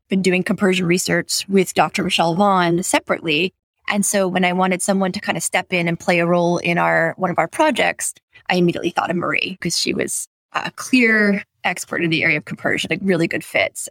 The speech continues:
In terms of how I got involved, you know, I've been teaching psychology for almost twenty years at universities, and I've taught a few psychology of relationships courses.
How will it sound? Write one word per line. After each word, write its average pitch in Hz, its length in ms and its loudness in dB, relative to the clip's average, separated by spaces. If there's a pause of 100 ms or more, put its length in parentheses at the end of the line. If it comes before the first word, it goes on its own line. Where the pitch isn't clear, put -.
(100)
In 262 120 2
terms 294 260 4
of 233 100 2
how 220 260 0
I 208 200 0
got 208 220 0
involved, 202 640 2 (600)
you 190 120 2
know, 196 80 4
I've 214 160 2
been 202 320 4
teaching 214 420 4
psychology 185 600 2
for 170 420 0 (680)
almost - 400 0
twenty 254 200 4
years 208 540 4
at 190 300 0
universities, 180 720 0
and 185 140 2
I've 185 120 0
taught 277 340 2
a 220 60 0
few 208 240 0
psychology 190 500 2
of 185 120 0
relationships 214 600 2
courses. - 680 -2